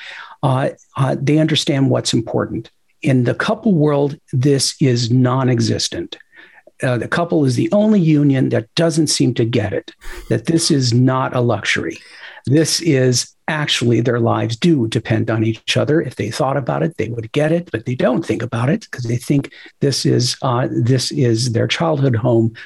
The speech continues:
where they can do whatever they want. No, this is partnership.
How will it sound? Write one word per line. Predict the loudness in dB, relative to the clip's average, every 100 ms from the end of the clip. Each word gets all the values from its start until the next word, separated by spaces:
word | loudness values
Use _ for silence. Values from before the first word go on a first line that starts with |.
| -4
where | -2
they | 0
can | 0 0
do | 0
whatever | -2 -4 -6
they | -6
want. | -8 -10 -12 -20 -20 -20 -18 -18 -10 -2
No, | 0 0 -4 -14 -20 -20 -20 -6
this | -4 -2
is | -4
partnership. | -2 -2 0 0 0 -2 -6